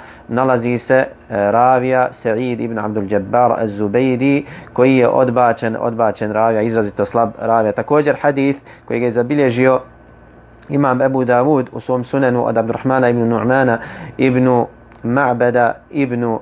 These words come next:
Hawde, eh, koji prenosi od svog o-, od svog oca, a on od svog djeda, da je Allahov poslanik, sallallahu alaihi wasallam, naredio, eh, korištenje surme prije spavanja i zabranio postaču da koristi surmu,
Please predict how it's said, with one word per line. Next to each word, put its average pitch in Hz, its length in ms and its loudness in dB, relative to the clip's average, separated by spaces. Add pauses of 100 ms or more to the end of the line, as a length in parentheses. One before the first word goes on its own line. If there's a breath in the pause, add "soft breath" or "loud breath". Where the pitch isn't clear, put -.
(160)
Hawde, 131 480 2 (1700 loud breath)
eh, 113 400 2
koji 123 160 2
prenosi 139 300 0
od 120 60 2
svog 131 220 0
o-, 131 140 4 (260)
od 120 120 -2
svog 131 400 -2
oca, 139 400 2 (140)
a 120 100 0
on 131 140 2
od 113 100 -2
svog 131 380 0 (160)
djeda, 135 500 0 (560 loud breath)
da 123 200 0
je 127 260 2
Allahov 131 360 0
poslanik, 135 420 -4
sallallahu 131 560 0
alaihi 120 340 0
wasallam, 139 520 2 (300 loud breath)
naredio, 135 880 2 (500)
eh, 104 520 0
korištenje 117 640 0
surme 127 520 0
prije 127 240 0
spavanja 131 600 0
i 120 100 -6
zabranio 123 460 0
postaču 127 500 -2
da 110 120 -4
koristi 113 480 -4
surmu, 139 420 -2